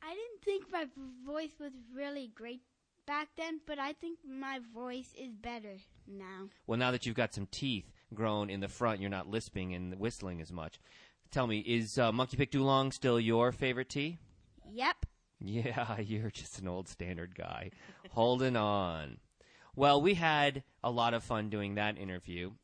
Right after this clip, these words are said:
Speaker 2: and I think we'll have them on the show again, because I think later in the year we're gonna do a topic, especially when school's back in session, on kids and tea, and I think we're gonna do a live remote from their school and do a tea tasting with the kids and see what all of them think, so you guys can participate in that.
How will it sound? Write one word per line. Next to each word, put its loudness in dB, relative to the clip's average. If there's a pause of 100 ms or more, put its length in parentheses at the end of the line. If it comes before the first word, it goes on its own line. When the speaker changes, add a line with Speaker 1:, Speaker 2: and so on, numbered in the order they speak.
Speaker 2:
and -2
I 0
think -2
we'll 0
have 0
them -4
on -2
the -2
show -2
again, -6 (240)
because -2
I 0
think -6
later 0
in -2
the -4
year 0
we're -2
gonna -2
do -2
a 0
topic, -6
especially -6
when -4
school's -4
back -8
in -14
session, -8 (440)
on -2
kids -4
and -6
tea, -6
and -6
I -8
think -8
we're -8
gonna -6
do -4
a -4
live -4
remote -6 (300)
from 0
their 0
school -2
and -8
do -4
a -2
tea -8
tasting -8
with -8
the -12
kids -10
and -12
see -10
what -6
all -4
of -10
them -12
think, -14
so -12
you -8
guys -6
can -14
participate -14
in -14
that. -12